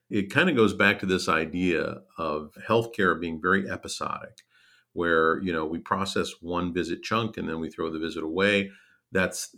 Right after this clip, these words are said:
historically how healthcare works. So this thing that I'm talking about is the no known concepts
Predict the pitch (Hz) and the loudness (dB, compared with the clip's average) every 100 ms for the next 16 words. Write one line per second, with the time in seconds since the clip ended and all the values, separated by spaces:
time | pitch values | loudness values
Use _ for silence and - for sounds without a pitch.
0 | - 98 - 139 143 123 101 92 90 - | -6 -4 0 2 2 0 0 0 -2 -6
1 | 98 85 85 80 - 95 92 85 - - | -6 -4 -4 -4 -2 -2 0 -2 -2 -4
2 | - 90 87 87 - _ _ _ 101 101 | -2 0 2 -2 -10 _ _ _ -2 0
3 | 98 - 151 160 104 90 87 - 110 110 | 0 -2 0 2 2 0 -2 0 0 0
4 | 101 78 76 78 80 87 82 90 95 92 | -2 0 -2 -6 -6 -6 -2 2 4 4
5 | 90 87 80 80 - - - 90 - - | 2 0 -4 -8 -10 -14 -2 -2 -2 -6
6 | - - - - | -12 -14 -18 -20